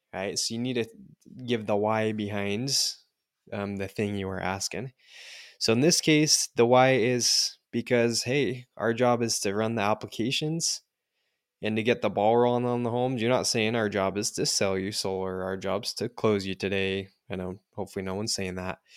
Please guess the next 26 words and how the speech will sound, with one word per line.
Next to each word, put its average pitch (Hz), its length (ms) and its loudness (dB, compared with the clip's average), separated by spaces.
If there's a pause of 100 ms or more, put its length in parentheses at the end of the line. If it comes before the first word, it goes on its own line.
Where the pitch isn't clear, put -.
(560)
But 113 180 4
you're 139 160 0
doing 170 240 4
it 160 200 0
in 120 140 -2
a 123 100 2
softer 127 460 2
way. 120 220 4
You're 123 140 2
saying, 113 240 0
"Our 120 120 2
job 113 300 2
is 110 140 -6
to 107 100 -2
see - 200 0
which 107 200 -2
homes 113 240 -2
qualify. 120 720 -2 (640)
And 104 260 0
at 110 160 0
the 107 80 6
end 113 240 2
of 139 60 2
this, 147 340 2
Mister 147 300 0
Homeowner, 143 560 2